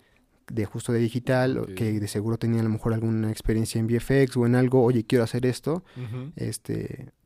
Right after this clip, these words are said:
Speaker 1: Aldair, eh, Aldair fue ahí, eh, quien me ayudó para hacer la parte de V F X, y él, bueno, pues, me nutrió completamente
Speaker 2: Ujú.
Speaker 1: porque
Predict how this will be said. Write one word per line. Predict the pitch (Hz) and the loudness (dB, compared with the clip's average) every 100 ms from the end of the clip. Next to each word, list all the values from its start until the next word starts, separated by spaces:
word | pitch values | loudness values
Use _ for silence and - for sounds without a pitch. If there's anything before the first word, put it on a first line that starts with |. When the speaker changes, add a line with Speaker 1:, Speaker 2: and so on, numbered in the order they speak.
| _ - | _ -4
Speaker 1:
Aldair, | 123 117 120 123 156 - _ _ - - | 0 2 2 2 -2 -8 _ _ -14 -4
eh, | 117 113 117 113 110 - _ _ - - | -4 -2 -6 -8 -10 -16 _ _ -20 -4
Aldair | 123 117 117 123 | -2 0 0 0
fue | - 127 | 0 0
ahí, | 120 120 123 - _ | 2 0 -2 -6 _
eh, | 117 107 - | -6 -6 -4
quien | 117 113 | -2 0
me | 110 | 2
ayudó | 113 113 110 | 2 2 2
para | 113 | 0
hacer | 101 117 113 131 | 0 -4 -6 -6
la | 110 | -6
parte | 117 113 113 | -4 -2 0
de | 117 | 2
V | 117 | 2
F | - | 2
X, | 131 - | -2 -2
y | 120 117 | 2 2
él, | 123 | 4
bueno, | 123 107 - _ _ _ _ | 2 0 -6 _ _ _ _
pues, | - 113 | -2 2
me | 117 | 4
nutrió | 113 110 120 | 2 2 0
completamente | 120 123 127 123 123 120 | 0 2 2 4 2 2
Speaker 2:
Ujú. | 107 | 0
Speaker 1:
porque | 110 - 107 | -2 -2 -4